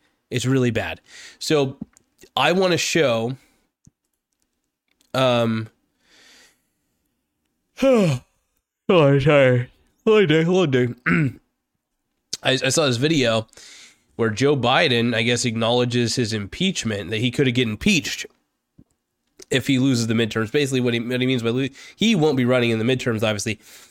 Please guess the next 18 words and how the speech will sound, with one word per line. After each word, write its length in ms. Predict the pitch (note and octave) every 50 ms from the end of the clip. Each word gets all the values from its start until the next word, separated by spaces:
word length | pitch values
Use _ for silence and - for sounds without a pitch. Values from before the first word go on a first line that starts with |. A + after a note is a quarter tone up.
| _ _
but 180 | - C3 C3+ G2+
if 380 | B2+ B2+ A#2+ - - - - _ _ _ _ _ _ _ -
Republicans 960 | A#2 G#2+ - - E3 F3 F3 D#3 C3 - A2 F#2 F2 - - - - - - _ _
start 380 | _ - - - B2+ B2 B2 B2
getting, 340 | A#2+ B2+ A#2+ A#2+ A#2 A2+ A2+
uh, 320 | A2 G#2+ G#2+ G#2 G#2 G#2+ - - _ _ - - - - - _ _ _ _ _ _ _ _ - _ _ _ _ - - - -
the, 440 | - G1+ D2 E2+ F2+ G2 A#2 B2+ A2+ F2
the 140 | A2 A2+ -
House 380 | F3 E3+ C#3+ C#3+ C#3+ C3+ - -
of 60 | C3+
Representative 500 | C#3 B2+ A#2+ A2+ A#2+ C3+ C3+ C3+ C3+ B2
seats 380 | - - C#3+ C3 B2+ A#2 - -
and 280 | - A#2 B2+ B2+ A#2+
the 60 | A2+ G#2+
Senate 400 | - - C#3+ C#3 C#3+ D3 A#2+ -
seats, 560 | - D3 C#3+ D3+ D#3 C3 - - - - - - _ _ _ _ _ _ _ _ _ _ _ _ _ _ _ _ _ _ _ _ _ _ _ _ _ _ _ _
yeah. 2250 | - A2+ B2 A#2 A2+ A2 G#2+ A2 A2+ A2+ A2+ A2+ A2+ A2+ A2 A2+ A2 A2 A2 A2 A2 A2 G#2+ G#2+ G#2+ G#2 G2+ G2+ G2 F#2+ F#2+ F#2 F2+ F2 F2 F2 F2 E2+ D#2+ D#2+ E2 E2 E2 - D#3+ - _ _ _ _ _ _ _ _ _ _ _ _ _ _ _ _ _ _ _ _ _ _ _ _ _ _ _ _ _ _ _ _ _ _ _ _ _ _ _ _ _ _ _ _ _ _ _ _
Fuck. 560 | A#2+ A#2+ A#2+ A#2 A#2 A#2 A2+ G#2+ G2+ - -